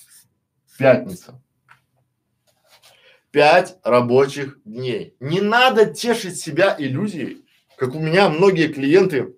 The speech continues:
они, а, говорят, что типа, «Ну, а что вам мешает в субботу там поработать, там, в воскресенье?» Ничего. Я готов. Икс два.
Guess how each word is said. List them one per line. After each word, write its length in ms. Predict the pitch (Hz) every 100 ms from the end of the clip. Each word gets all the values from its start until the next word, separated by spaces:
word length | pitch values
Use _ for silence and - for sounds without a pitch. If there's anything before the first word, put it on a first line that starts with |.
| -
они, 280 | 120 160 131
а, 340 | - 120 117 107
говорят, 360 | 107 127 139 127
что 140 | 117
типа, 320 | 104 107 98 - - -
«Ну, 420 | 247 175 127 - -
а 100 | 143
что 220 | 143 247
вам 120 | 214 190
мешает 540 | - 214 214 180 - _ _
в 60 | -
субботу 560 | 196 165 165 196 190
там 280 | 165 160 139
поработать, 560 | 143 151 151 143 131 127
там, 180 | 117
в 40 | 131
воскресенье?» 680 | 131 190 - 147 139 127 120
Ничего. 580 | 196 196 247 214 - _ _ _ _ _ _ _ _ _ _ _ _ _ _ _ _
Я 260 | 87 110 131
готов. 360 | 165 156 160 _ _ _ _ _ _ _ _ _
Икс 200 | 123 104
два. 400 | 104 107 85